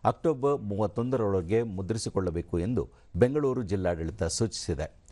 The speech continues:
ಕನಿಷ್ಠ ದರ ಮೊದಲ ಎರಡು ಕಿಲೋಮೀಟರ್‌ಗೆ ಮೂವತ್ತಾರು ರೂಪಾಯಿ ನಿಗದಿ ಮಾಡಲಾಗಿದ್ದು,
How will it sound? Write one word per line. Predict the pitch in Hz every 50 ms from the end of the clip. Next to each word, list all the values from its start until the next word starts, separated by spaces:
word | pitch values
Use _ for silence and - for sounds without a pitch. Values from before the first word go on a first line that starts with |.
| - - - - - _ _ -
ಕನಿಷ್ಠ | - 143 165 190 - -
ದರ | 160 123 113 104 107 110 113
ಮೊದಲ | 104 95 98 101 104 98
ಎರಡು | 92 82 78 85 92 101 104
ಕಿಲೋಮೀಟರ್‌ಗೆ | - - 90 90 90 87 78 90 87 80 101 113
ಮೂವತ್ತಾರು | 113 101 87 90 90 90 - - 95 104 120 120
ರೂಪಾಯಿ | 120 110 - 107 101
ನಿಗದಿ | 90 82 87 90 92 98
ಮಾಡಲಾಗಿದ್ದು, | 92 87 85 87 85 85 85 85 87 87 123